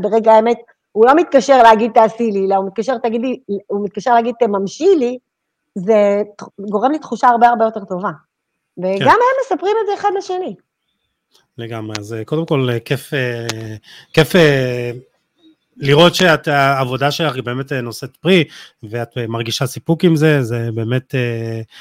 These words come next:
Speaker 2: אין כמו בן אדם שאומר לך תודה על העבודה שאתה עושה ב-, עבורו.
Speaker 1: נכון.
Speaker 2: אה, יעל כהן, עוד משהו שרציתי לדבר עליו ולא דיברנו עליו,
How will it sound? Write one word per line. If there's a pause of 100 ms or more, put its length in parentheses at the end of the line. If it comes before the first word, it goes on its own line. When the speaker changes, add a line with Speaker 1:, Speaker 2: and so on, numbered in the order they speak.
(180)
Speaker 2:
אין
כמו
בן
אדם
שאומר
לך
תודה
על
העבודה
שאתה
עושה
ב-,
עבורו.
Speaker 1:
נכון. (220)
Speaker 2:
אה, (560)
יעל
כהן,
עוד
משהו
שרציתי
לדבר
עליו
ולא
דיברנו
עליו,